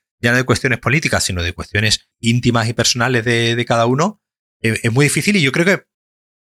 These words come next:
que una de las, una de las, eh, uno de los, de, obviamente, yo creo que el ingrediente fundamental es el, es el, es el disco, ¿no? Son la, son las canciones, que, que es un,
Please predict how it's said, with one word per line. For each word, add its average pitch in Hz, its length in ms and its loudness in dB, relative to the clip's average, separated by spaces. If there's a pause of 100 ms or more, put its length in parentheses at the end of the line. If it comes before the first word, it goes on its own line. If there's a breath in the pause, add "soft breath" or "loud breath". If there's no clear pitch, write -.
(200)
que 127 140 4
una 143 240 4
de 165 60 2
las, 156 260 -2
una 143 300 2
de 139 100 0
las, 127 480 2
eh, 113 760 4
uno 127 180 -2
de 135 80 0
los, 120 220 0 (160)
de, 113 140 -8 (180)
obviamente, 85 480 -4 (260)
yo 82 60 0
creo 92 100 0
que 95 60 -2
el 90 80 0
ingrediente 92 460 0
fundamental 95 480 0
es 85 100 -2
el, 90 320 -4
es 95 220 -2
el, 90 220 -4
es 90 140 -2
el 87 140 -2
disco, 101 300 -2
¿no? 113 120 -4
Son 85 220 -6
la, 90 520 -6 (380 loud breath)
son 104 160 0
las 85 100 0
canciones, 107 580 -4
que, 82 260 -6 (100)
que 82 80 -8
es - 140 -8
un, 78 420 -12